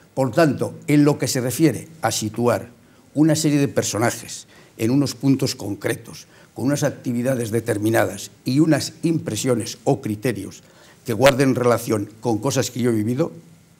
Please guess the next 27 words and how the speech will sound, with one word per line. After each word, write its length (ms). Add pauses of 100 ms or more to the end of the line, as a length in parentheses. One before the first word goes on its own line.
(260)
pues 240 (100)
tiene 340 (120)
algo 320
de 80
autobiográfico. 840 (440)
La 280
trama, 480 (160)
en 140
absoluto. 480 (960)
Yo, 520
el 180
personaje 480
principal, 600 (720)
que 80
es 100
este 260
Lucas 300
Lastra, 560 (580)
este 220
es 80
un 60
inspector 400
de 80
Hacienda. 440
<laughs> 680
Y 60
yo, 300